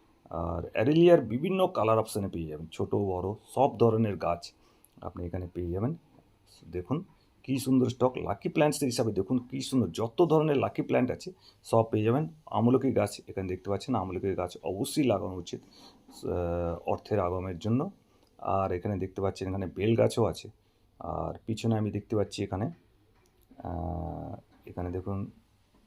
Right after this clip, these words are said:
পান, পান এখানে পেয়ে যাবেন। পান আজকাল অনেকেই লাগান বাড়িতে, পান গাছ। আর এখানে ছুইমি বা আপনি টাচ মি নট যে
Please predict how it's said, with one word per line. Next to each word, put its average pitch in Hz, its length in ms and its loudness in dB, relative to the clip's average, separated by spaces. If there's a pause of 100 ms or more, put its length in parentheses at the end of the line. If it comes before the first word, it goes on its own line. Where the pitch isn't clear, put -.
(1040)
পান, 110 380 -2 (360)
পান 127 280 6
এখানে 131 260 4
পেয়ে 113 200 -2
যাবেন। 127 200 0 (160)
পান 110 240 2
আজকাল 107 320 2
অনেকেই 117 380 0
লাগান 85 340 -2 (280)
বাড়িতে, 85 360 -4 (100)
পান 92 220 -4
গাছ। 110 280 -6 (300)
আর - 100 -10
এখানে 98 220 -2
ছুইমি 110 520 2
বা 90 300 -4 (920)
আপনি 87 280 -6
টাচ 92 240 -4
মি 104 80 -2
নট 98 280 -6 (100)
যে 92 300 -6